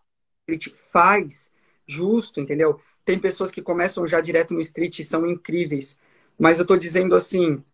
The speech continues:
uma dica padrão seria princípios básicos da patinação, vai que vai, entendeu?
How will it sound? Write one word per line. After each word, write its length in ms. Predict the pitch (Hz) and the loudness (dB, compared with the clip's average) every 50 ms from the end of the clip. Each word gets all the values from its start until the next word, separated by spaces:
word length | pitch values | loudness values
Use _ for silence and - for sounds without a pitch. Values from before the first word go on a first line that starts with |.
| _ _ _ _ _ _ _ _ _ _ _ _ _ | _ _ _ _ _ _ _ _ _ _ _ _ _
uma 240 | 143 160 175 170 165 | -4 0 2 4 2
dica 560 | 156 151 170 180 175 - 196 185 185 180 - - _ _ _ _ _ _ _ _ _ _ _ | 2 0 -4 -4 0 2 4 4 4 2 -2 -8 _ _ _ _ _ _ _ _ _ _ _
padrão 680 | 180 185 190 180 143 160 165 170 185 202 202 185 151 135 - _ _ _ | -4 -4 -4 -4 -4 -2 0 0 0 -2 -6 -8 -12 -14 -18 _ _ _
seria 460 | _ - - 170 165 160 143 127 127 _ _ _ _ _ _ _ _ _ - | _ -12 -10 -8 -6 -6 -6 -6 -8 _ _ _ _ _ _ _ _ _ -12
princípios 480 | 160 165 160 - - 156 - 160 147 | -10 -10 -10 -10 -12 -12 -12 -10 -4
básicos 380 | - 147 143 143 - - 147 135 | -2 0 0 0 -2 -8 -8 -6
da 100 | 139 135 | -6 -6
patinação, 840 | - 139 - - 139 131 135 - - - - 135 131 127 127 131 131 | -6 -8 -8 -8 -8 -10 -10 -12 -14 -12 -10 -8 -8 -8 -8 -8 -2
vai 200 | 127 131 143 147 | 0 2 2 0
que 180 | 147 - 147 135 | 0 -4 -8 -8
vai, 640 | 139 _ - 139 131 127 127 123 123 123 123 139 - _ _ _ _ _ - | -8 _ -4 -2 -2 -2 -2 -4 -6 -8 -10 -14 -20 _ _ _ _ _ -12
entendeu? 500 | 139 135 123 120 123 127 135 147 147 | -10 -6 -4 -2 0 2 0 0 -2